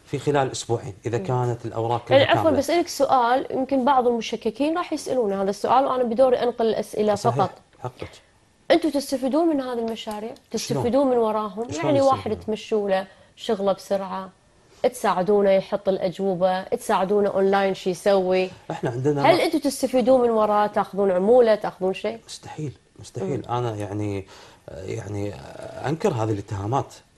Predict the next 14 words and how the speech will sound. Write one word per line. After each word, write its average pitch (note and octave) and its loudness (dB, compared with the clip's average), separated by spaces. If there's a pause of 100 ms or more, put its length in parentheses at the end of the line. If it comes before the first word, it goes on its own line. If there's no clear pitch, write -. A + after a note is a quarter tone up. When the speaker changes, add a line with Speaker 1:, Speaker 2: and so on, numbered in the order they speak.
(100)
Speaker 2:
مم. G3+ 0
Speaker 1:
عر-، D3+ -2
يعني G#2 -4
غير E3+ 0
صحيحه. - -6 (460)
احنا D#3 -6
اليوم C3 0
شب-، B2 -2
شباب A#2 0
كويتيين، G#2+ -6
اذا A2+ -8
احنا B2+ -8
شباب G#2+ -2
كويتيين G2+ -6